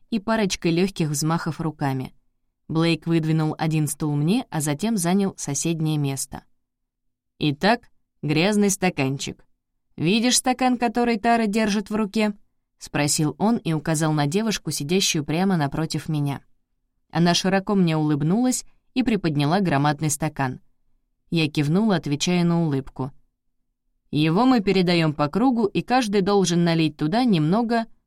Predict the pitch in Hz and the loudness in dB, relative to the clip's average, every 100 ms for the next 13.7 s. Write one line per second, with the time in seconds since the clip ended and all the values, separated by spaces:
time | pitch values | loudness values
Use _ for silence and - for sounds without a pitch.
0 | - 143 196 - - 190 - 139 131 120 | -8 -2 -2 0 -2 -2 -2 -2 -2 -6
1 | - _ _ _ _ - 160 170 240 269 | -10 _ _ _ _ -6 0 2 2 0
2 | - 180 190 185 214 185 170 190 185 180 | -6 -2 0 0 2 2 2 2 2 2
3 | 160 - 165 185 247 202 185 185 170 180 | 0 -2 -2 0 0 0 -2 -2 -2 0
4 | 208 170 160 - 196 - 165 156 147 151 | 0 0 -2 -2 -2 0 0 2 2 2
5 | 160 156 143 156 143 147 226 240 165 - | 0 -4 -4 -6 -4 -2 -2 -2 -2 -4
6 | - 214 254 180 165 - 160 156 170 156 | -4 -4 0 0 0 -2 -4 -2 -4 -2
7 | 143 139 - _ _ _ _ _ _ _ | -2 -2 -8 _ _ _ _ _ _ _
8 | _ _ _ - 160 156 147 170 214 240 | _ _ _ -6 0 2 2 2 0 -2
9 | - 160 180 180 190 190 - 139 - 143 | -2 0 2 2 -2 -2 -4 -4 -4 -2
10 | 139 135 - - - - 139 139 139 143 | -2 -4 -10 -16 -4 -2 0 0 0 -2
11 | 135 131 - _ _ _ - 147 156 180 | -4 -8 -18 _ _ _ -8 -2 2 2
12 | 262 - 233 190 160 175 - 202 - 185 | 2 -2 -4 -2 0 -2 -2 -4 -4 -2
13 | 190 180 170 147 135 - 131 | 2 4 2 0 -2 -6 -8